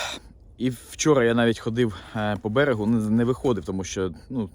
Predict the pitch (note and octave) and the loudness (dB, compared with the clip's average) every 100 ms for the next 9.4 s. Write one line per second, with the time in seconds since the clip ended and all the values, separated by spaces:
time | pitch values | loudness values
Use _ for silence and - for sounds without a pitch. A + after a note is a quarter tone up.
0 | - G#2 G#2 F#2+ G2+ G2+ G2+ A#2+ B2+ G#2 | -10 -8 -8 -4 -6 -4 -4 -4 -4 -8
1 | F#2 - - - - - - - C3+ G2+ | -10 -18 -20 -20 -20 -20 -20 -8 -6 -2
2 | A2 A2 G#2 G2+ G#2 F#2 F#2 G2+ F#2+ G#2 | 0 0 0 0 0 0 0 -6 -6 -4
3 | F#2 F#2 - - - - - - - - | -2 -4 -4 -14 -18 -20 -20 -20 -20 -20
4 | - G#2 B2+ C3 G2 B2 A#2 G#2 G2+ G2 | -8 -2 0 0 0 0 0 -8 -6 0
5 | A#2+ A#2+ - - - - - - - - | 0 0 -4 -20 -20 -20 -20 -20 -16 -2
6 | A#2+ B2 A#2+ - A#2 - A2+ G2 E2+ E2 | 2 4 2 -2 -4 -2 -2 -2 -2 -6
7 | - - - - - - - - - - | -10 -20 -18 -16 -16 -18 -20 -20 -16 -2
8 | C3+ B2 G#2 F#2 A2+ A2+ - A#2+ A2 A#2 | 0 2 0 -2 -2 -2 0 0 0 0
9 | A#2 - F3 | -2 0 -2